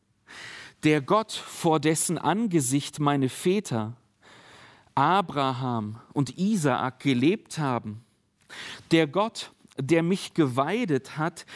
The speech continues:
seitdem ich bin, bis zu diesem Tag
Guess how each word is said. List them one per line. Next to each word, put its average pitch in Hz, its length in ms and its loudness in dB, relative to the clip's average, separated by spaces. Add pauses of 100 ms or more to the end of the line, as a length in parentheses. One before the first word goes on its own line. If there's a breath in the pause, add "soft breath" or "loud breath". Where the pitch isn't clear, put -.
(120)
seitdem 202 760 0
ich - 240 -2
bin, 120 380 0 (480)
bis - 300 -2
zu 185 160 4
diesem 226 560 0
Tag 180 440 -2